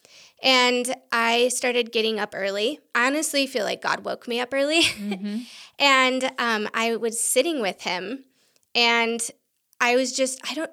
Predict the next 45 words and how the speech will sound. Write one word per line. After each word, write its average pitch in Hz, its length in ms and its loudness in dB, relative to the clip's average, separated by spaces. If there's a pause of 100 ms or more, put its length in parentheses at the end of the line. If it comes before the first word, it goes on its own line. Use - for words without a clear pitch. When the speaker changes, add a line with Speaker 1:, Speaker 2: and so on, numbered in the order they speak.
Speaker 1:
I 254 120 -6
really 254 280 2
don't 381 200 2
know 277 100 2
how 240 240 2
it 254 140 2
got 254 160 4
brought - 320 -2
to - 120 -4
do 208 200 0
this, - 280 -4
but - 120 -4
I 233 100 2
think 269 220 -4
he 208 180 -6
did - 160 -8
it. - 220 -8
And 262 240 2
Speaker 2:
Mm-hmm. 302 180 -12 (480)
Speaker 1:
I 254 240 6
was 254 160 4
sitting 277 380 2
and 233 200 -6
I 226 100 -2
just 233 220 -4
was 233 180 -4
listening. 214 500 -6 (100)
And, 220 500 0 (160)
um, 262 520 -10 (1080)
and 240 440 2
he 254 200 -6
started 262 580 4
revealing 254 540 0
things 214 260 -4
to 214 100 -6
me 196 180 -4
that 185 320 -2
maybe 196 280 -8
my 208 160 -6
heart 208 240 -4
needed 220 280 -4
to - 120 -10
work 180 240 -10
on, 147 240 -8
or 214 240 -6